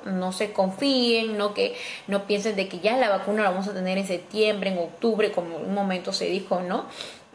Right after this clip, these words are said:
Todavía no está concretamente realizado. La O M C ya lo está diciendo,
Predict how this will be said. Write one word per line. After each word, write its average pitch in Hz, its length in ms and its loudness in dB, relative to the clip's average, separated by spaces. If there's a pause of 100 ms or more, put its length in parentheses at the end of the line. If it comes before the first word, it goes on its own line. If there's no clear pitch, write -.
(240)
Todavía 185 640 4
no 220 560 4
está 190 600 -2 (160)
concretamente 180 920 -2
realizado. 196 760 4
La 170 180 0
O 180 100 6
M 190 200 0
C 190 160 -2
ya 185 100 4
lo 175 80 0
está 185 240 0
diciendo, 196 720 -2